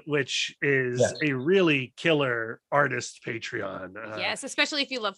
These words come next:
Speaker 3: process.
Speaker 1: Yeah,
Speaker 3: If
Speaker 1: yeah.
Speaker 3: you love just unfiltered brilliance.
Speaker 1: It's all there.
Speaker 3: It's really great.
Speaker 2: Yeah, basically I'm on there. I'm doing, uh, every commission or every panel that I draw, I try to get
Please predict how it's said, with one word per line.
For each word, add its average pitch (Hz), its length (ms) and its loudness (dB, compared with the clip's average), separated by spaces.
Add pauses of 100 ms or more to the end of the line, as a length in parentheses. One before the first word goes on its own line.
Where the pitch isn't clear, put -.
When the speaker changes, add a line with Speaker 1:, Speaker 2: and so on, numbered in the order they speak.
Speaker 3:
process. 330 720 0
Speaker 1:
Yeah, 117 320 -6 (220)
Speaker 3:
If - 80 -14
Speaker 1:
yeah. 226 120 -2
Speaker 3:
you 196 80 -4
love 226 180 0
just - 240 -2
unfiltered 330 580 2
brilliance. 370 760 0 (320)
Speaker 1:
It's - 160 2
all 123 160 4
there. 101 440 -4
Speaker 3:
It's - 280 -14
really 247 240 -2
great. 208 320 -8 (600)
Speaker 2:
Yeah, 131 200 6
basically 123 480 4
I'm 113 360 4 (160)
on 120 240 6
there. 113 520 8 (840)
I'm 113 160 2
doing, 110 400 4
uh, 98 600 8 (680)
every 135 640 6
commission 117 600 2
or 104 120 6
every 113 460 6
panel 113 460 4
that 107 120 8
I 104 120 8
draw, 110 440 8 (380)
I 110 100 4
try 120 220 10
to 113 60 6
get 107 440 6